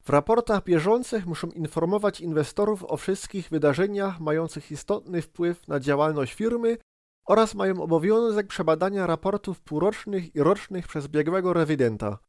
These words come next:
Kolejną zaletą giełdy i wysokiej standaryzacji jest niski koszt transakcji.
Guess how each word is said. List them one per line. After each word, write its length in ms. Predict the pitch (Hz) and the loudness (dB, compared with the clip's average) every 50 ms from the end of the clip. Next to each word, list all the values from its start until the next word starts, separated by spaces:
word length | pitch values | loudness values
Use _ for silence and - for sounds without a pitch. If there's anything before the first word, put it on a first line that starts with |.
| _ _ _ _ _ _ _ _ _ _ _ _ _ _ _ _ _ | _ _ _ _ _ _ _ _ _ _ _ _ _ _ _ _ _
Kolejną 580 | - 151 147 160 196 220 247 262 254 240 226 202 | 0 2 2 4 4 2 0 0 0 0 0 2
zaletą 520 | 185 185 175 196 196 - 160 147 147 143 | 2 4 4 2 2 0 -2 -4 -4 -2
giełdy 500 | - 185 202 226 247 240 226 240 233 220 | 0 0 2 2 0 0 -4 -6 -6 -6
i 160 | - - 156 | -4 -4 0
wysokiej 460 | 139 151 143 - - 196 - - 180 | 0 0 0 0 -2 -4 -4 -6 -6
standaryzacji 1000 | 170 - 180 170 165 156 151 156 151 147 185 220 233 - - - 226 226 - - | -4 -2 -2 0 2 2 2 2 2 4 2 2 0 -2 -6 -10 -10 -10 -8 -4
jest 260 | 151 151 147 - - 170 | -4 -4 -4 -4 -6 -6
niski 380 | 180 196 202 - - - 185 | -6 -6 -6 -6 -8 -10 -8
koszt 320 | - - 175 160 - - - | -4 -2 -2 -2 -4 -8 -8
transakcji. 760 | - 151 151 143 - 131 127 120 - - - - 110 - | -2 -2 -2 0 0 -2 -4 -4 -4 -8 -14 -16 -16 -18